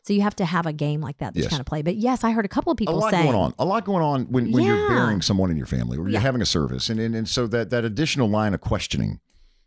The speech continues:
Speaker 2: um, and, and I'd play the game for the first, like, three or four people. And then, like, numbers five through fifteen, I was like, "Listen,
Speaker 1: I don't
Speaker 2: just,
Speaker 1: know who you
Speaker 2: just,
Speaker 1: are."
Speaker 2: I don't. I
Speaker 1: Yeah.
Speaker 2: don't know who you are. Just tell me your name. Let's have a conversation. Tell me your name. So, uh, think about that the next time that you go to, uh, a funeral or a receiving. Or,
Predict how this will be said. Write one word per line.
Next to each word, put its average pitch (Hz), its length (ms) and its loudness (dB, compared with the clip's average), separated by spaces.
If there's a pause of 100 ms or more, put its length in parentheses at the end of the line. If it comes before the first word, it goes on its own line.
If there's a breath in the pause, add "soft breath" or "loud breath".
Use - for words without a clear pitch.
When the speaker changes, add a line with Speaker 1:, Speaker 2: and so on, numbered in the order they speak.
(160)
Speaker 2:
um, 69 360 -8 (140)
and, 131 140 -2
and 147 120 2
I'd 180 160 -2
play 147 160 2
the 123 100 2
game 113 240 4
for 107 60 -2
the 82 80 -4
first, - 340 -2
like, 87 140 -6
three 110 140 -2
or - 20 -6
four 113 140 0
people. 117 340 0 (100)
And 113 100 -2
then, 113 180 0
like, 104 240 0
numbers 123 280 0
five 117 380 0
through 104 140 -4
fifteen, 117 420 0
I - 20 -2
was 107 80 -2
like, 98 140 -8
"Listen, 90 300 -8 (460)
Speaker 1:
I 185 60 0
don't 208 60 2
Speaker 2:
just, 175 100 -2
Speaker 1:
know 170 60 0
who 170 100 2
you 190 60 0
Speaker 2:
just, 123 180 0
Speaker 1:
are." 120 160 -10
Speaker 2:
I 131 80 0
don't. 120 320 0
I 113 120 -2
Speaker 1:
Yeah. 117 100 -2
Speaker 2:
don't 147 140 0
know 139 80 4
who 131 60 4
you 143 120 0
are. 127 80 -2
Just 139 100 -8
tell 214 120 0
me 214 60 0
your 208 80 0
name. 196 180 -4 (180)
Let's 151 100 -6
have 180 100 0
a 170 40 -6
conversation. - 480 -4
Tell 143 100 -2
me 131 80 0
your 98 80 2
name. - 120 -4 (320 soft breath)
So, 135 360 0 (220)
uh, - 100 -4
think 247 160 -4
about 214 160 -2
that - 200 0
the 180 60 2
next - 180 -2
time - 160 0
that 65 80 -2
you 69 60 -8
go 73 140 -2
to, 71 260 -8 (520)
uh, 76 160 -6
a 87 40 -2
funeral 90 380 2
or 123 160 -4
a 113 60 -4
receiving. 80 400 0
Or, 71 160 -8